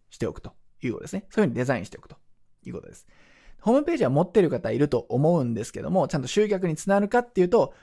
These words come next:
疑問な方が多いと思いますんで、簡単に見ていきましょうかね。これホームページなんですけども、まあ、ここら辺のメニューバーもとても重要です。何を配置するかによって、そのね、お客さんがどう見られるか、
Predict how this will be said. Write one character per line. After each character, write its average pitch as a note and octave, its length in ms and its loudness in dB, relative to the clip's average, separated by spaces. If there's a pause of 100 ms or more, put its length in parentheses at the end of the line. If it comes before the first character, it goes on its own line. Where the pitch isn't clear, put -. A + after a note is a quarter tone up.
(120)
疑 C#3 120 2
問 C3 180 2
な B2 100 -2
方 D#3+ 160 -2
が E3+ 200 0
多 A#2 120 4
い G#2+ 80 -2
と A2 80 -4
思 G2 140 -6
い - 40 -8
ま E2 120 -12
す - 100 -16
ん - 60 -6
で、 - 220 -2 (260)
簡 E3+ 160 0
単 D3 120 2
に B2 80 -2
見 B2 80 -4
て - 80 -8
い - 40 -10
き - 60 -18
ま - 60 -18
し - 60 -18
ょ - 40 -20
う - 20 -16
か - 80 -6
ね。 F3 140 -6 (420)
こ A#3 80 -4
れ A3+ 40 2
ホ A#3 120 6
ー B3 40 4
ム A#3 60 -2
ペ A#3+ 120 8
ー - 20 8
ジ D3+ 120 0
な F2 100 -2
ん C#2+ 40 -8
で - 80 -14
す - 60 -16
け - 60 -10
ど - 60 -8
も、 D#3+ 300 -2 (360)
ま - 80 -8
あ、 - 100 -16
こ - 100 -20
こ A#3+ 80 2
ら B3+ 60 6
辺 B3+ 100 4
の F#3 60 4
メ D#3 160 4
ニ G3 100 6
ュ G#3 60 6
ー - 20 4
バ G3 140 6
ー - 20 4
も B2+ 80 -2
と C3 140 -6
て D3+ 80 4
も D#3 120 6
重 G#2 160 -2
要 D#2 120 -6
で G#1 80 -12
す。 - 100 -20 (220)
何 G#3+ 280 2
を G3 40 4
配 F#3 180 4
置 F3+ 100 -8
す - 140 -4
る F#3 80 2
か F3+ 140 0
に F3 100 0
よ E3 80 0
っ F3 40 -6
て、 G#3 360 2 (340)
そ F3 120 2
の D#3 80 0
ね、 F#3 160 0
お - 80 -8
客 C#3+ 160 2
さ C#3 100 -2
ん - 20 -2
が A2 80 -6
ど D#3+ 220 6
う A#2+ 40 2
見 A#2 100 2
ら A2 100 0
れ F2 100 -4
る C2 120 -12
か、 - 260 -12